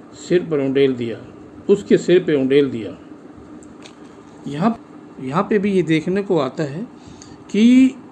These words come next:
सबसे कीमती चीज़ लोगों ने प्रभु को दी, और प्रभु भी हमसे यही चाहता है कि हमारे जीवन में जो सबसे बहुमूल्य चीज़ है,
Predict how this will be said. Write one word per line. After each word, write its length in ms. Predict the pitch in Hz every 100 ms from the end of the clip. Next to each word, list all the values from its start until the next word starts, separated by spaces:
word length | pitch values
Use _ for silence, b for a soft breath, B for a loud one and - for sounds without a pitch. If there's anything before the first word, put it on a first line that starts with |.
| - - -
सबसे 640 | - - 285 - 277 269
कीमती 560 | 269 190 240 247 269
चीज़ 380 | 233 - 208 226 - - - - 147
लोगों 280 | 180 214
ने 180 | 226 165
प्रभु 320 | 156 139 131
को 160 | 143 160
दी, 200 | 123 120 - - - - - - - - - - - - -
और 80 | 156
प्रभु 360 | - 170 233
भी 120 | 269 226
हमसे 320 | 190 - 202
यही 240 | 175 202
चाहता 340 | 220 160 - 120
है 240 | - - - B B B -
कि 60 |
हमारे 460 | 185 143 143 208 247
जीवन 360 | 170 175 208 220
में 200 | 220 196
जो 100 | 196
सबसे 420 | - 202 - 208
बहुमूल्य 720 | 156 170 190 156 156 190 196
चीज़ 320 | 196 196 180
है, 100 | 190